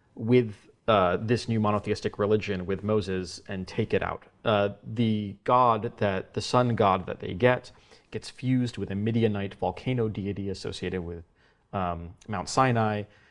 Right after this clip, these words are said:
called Jehovah, and that's how the religion emerges. That's bad enough for Velikovsky, who is,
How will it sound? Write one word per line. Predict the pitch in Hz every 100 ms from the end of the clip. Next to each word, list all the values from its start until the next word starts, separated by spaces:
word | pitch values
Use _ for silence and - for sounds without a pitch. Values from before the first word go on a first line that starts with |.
| _
called | - 98
Jehovah, | 87 104 131 120 110 107 -
and | - 110 104 107 -
that's | 117 104 -
how | 104
the | 95
religion | 95 98 95 -
emerges. | 85 90 127 123 - - - _ _ _ _ _ - - _ -
That's | 120 165
bad | - 131
enough | 107 98 -
for |
Velikovsky, | 92 92 90 104 - - 90
who | 90
is, | 95 87